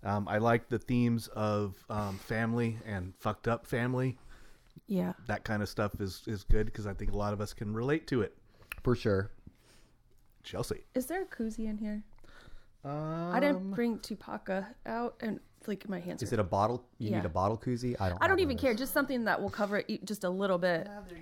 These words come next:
Speaker 1: used to be one
Speaker 3: Here.
Speaker 1: here.
Speaker 2: Are you sure? Thank you.
Speaker 1: Yeet.
Speaker 3: Got that strong arm from throwing the ball for Max.
Speaker 1: <laughs>
Speaker 3: He loves it.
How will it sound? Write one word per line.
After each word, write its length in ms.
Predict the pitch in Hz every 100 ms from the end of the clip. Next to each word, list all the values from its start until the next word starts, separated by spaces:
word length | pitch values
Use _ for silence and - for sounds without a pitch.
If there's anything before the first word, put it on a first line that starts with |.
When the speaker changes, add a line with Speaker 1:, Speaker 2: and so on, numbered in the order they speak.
| 196
Speaker 1:
used 200 | 262 -
to 60 | 156
be 160 | -
one 260 | 226 262 -
Speaker 3:
Here. 220 | 110 92 - -
Speaker 1:
here. 200 | - 98 - - - -
Speaker 2:
Are 40 | 233
you 60 |
sure? 300 | 240 294 302 302 - - - - - - - - - - - - - - -
Thank 240 | 277 269 262
you. 280 | 233 220 220 - - - - - - 117
Speaker 1:
Yeet. 200 | 247 269 - - -
Speaker 3:
Got 140 | 101
that 120 | - -
strong 340 | - 95 92
arm 220 | 95 92
from 160 | - 95 -
throwing 260 | 110 110 104
the 80 | 92
ball 260 | 95 98
for 140 | 95 87
Max. 680 | 92 92 85 - - - -
Speaker 1:
<laughs> 380 | - - 110 -
Speaker 3:
He 260 | 120 95 87
loves 520 | 87 90 98 101
it. 60 | 80